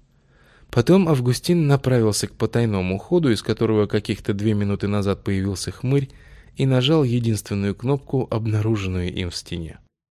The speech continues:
Часть восьмая. В лесу, окружающем водохранилище, на берегу которого располагался релаксационно-оздоровительный центр «Байкал»,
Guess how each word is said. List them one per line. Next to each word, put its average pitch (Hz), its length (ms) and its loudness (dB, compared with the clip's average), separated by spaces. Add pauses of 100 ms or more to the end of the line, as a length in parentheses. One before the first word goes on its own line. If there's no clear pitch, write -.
(300)
Часть - 280 -2
восьмая. 90 460 -4 (720)
В 95 140 2
лесу, 95 320 4
окружающем 113 640 2
водохранилище, 104 800 -2
на 92 100 0
берегу 90 280 -2
которого 90 460 -2
располагался 90 720 -4
релаксационно-оздоровительный 90 1600 -4
центр 90 340 -8
«Байкал», 90 520 -2